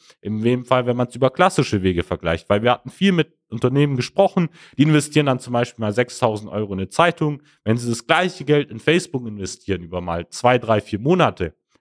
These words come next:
kann ich Ihnen sagen, dass sie dadurch viel, viel mehr Leute erreichen werden.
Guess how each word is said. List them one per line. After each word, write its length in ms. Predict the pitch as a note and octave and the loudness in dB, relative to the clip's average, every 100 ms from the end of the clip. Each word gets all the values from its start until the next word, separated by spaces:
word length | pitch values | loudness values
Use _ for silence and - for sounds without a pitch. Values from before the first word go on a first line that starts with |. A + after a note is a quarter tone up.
| - | -4
kann 200 | C#3 D#3+ | -2 0
ich 120 | D#3 | -2
Ihnen 100 | D3 | -2
sagen, 280 | B2 A#2+ B2 | 2 2 0
dass 180 | G#2+ - | -4 -4
sie 60 | |
dadurch 360 | G#2+ A2 A2 - | -2 0 -2 -6
viel, 260 | - A3 G#3 | -2 0 2
viel 160 | F3+ | 2
mehr 160 | D3 C3 | 2 4
Leute 300 | B2+ C3 C3+ | 4 2 2
erreichen 480 | A2 A#2 A2+ B2 G#2+ | 2 0 0 -2 -2
werden. 340 | G#2+ G2+ | -2 -4